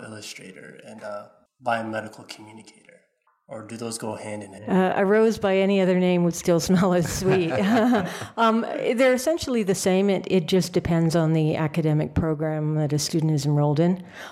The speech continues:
Speaker 2: Although I will say that some of the programs are more oriented toward traditional illustration, whereas our program is focused more on, um,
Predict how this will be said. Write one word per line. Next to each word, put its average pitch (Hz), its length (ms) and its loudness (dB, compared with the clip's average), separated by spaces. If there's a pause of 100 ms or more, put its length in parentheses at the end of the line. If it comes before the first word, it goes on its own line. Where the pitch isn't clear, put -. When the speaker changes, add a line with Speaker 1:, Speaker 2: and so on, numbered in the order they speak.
(100)
Speaker 2:
Although 180 240 4
I 175 80 4
will 190 240 2
say 160 320 0
that 151 480 -2 (800)
some 190 220 2
of 175 120 4
the 170 80 2
programs 165 640 2
are 160 480 2
more 165 580 4
oriented 165 640 2
toward 160 340 0
traditional 156 640 0
illustration, 151 840 0
whereas 143 360 0
our 143 120 0
program 143 600 -2
is 143 160 -2
focused 147 540 -4
more 151 320 -2
on, 143 420 0
um, 139 460 0